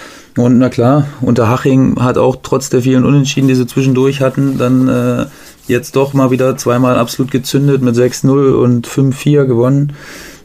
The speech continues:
Und klar, wie du sagst, da kristallisiert sich jetzt mittlerweile schon so eine kleine Spitzengruppe und ja, wollen wir mal schauen. Es hat sich bewahrheitet in den letzten Jahren, dass nicht wichtig ist,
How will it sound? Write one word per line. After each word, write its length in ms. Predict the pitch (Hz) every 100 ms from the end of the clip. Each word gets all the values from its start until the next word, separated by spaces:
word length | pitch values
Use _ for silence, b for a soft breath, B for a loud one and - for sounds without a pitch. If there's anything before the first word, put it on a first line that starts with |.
| -
Und 560 | - 117 117 117 113 -
klar, 260 | 127 139 143
wie 60 |
du 120 | 139
sagst, 320 | 131 147 156 127
da 100 | 123
kristallisiert 600 | - 131 135 127 139 147
sich 120 | 151
jetzt 160 | 131 139
mittlerweile 400 | 127 120 123 127
schon 200 | 143 143
so 60 |
eine 120 | 123
kleine 240 | 117 123 123
Spitzengruppe 720 | - 143 - 135 135 139 135
und 460 | 117 117 120 113 B B B B B 117
ja, 240 | 110 101
wollen 140 | 110
wir 100 | 117
mal 100 | 123
schauen. 420 | 120 120 117 113 -
Es 220 | 104 -
hat 140 | 117
sich 160 | 131 117
bewahrheitet 500 | 113 110 120 120 117
in 60 |
den 100 | 113
letzten 320 | 113 113 - 117
Jahren, 260 | 113 117
dass 200 | 113 107
nicht 180 | 120 113
wichtig 280 | 120 - 113
ist, 340 | 117 - -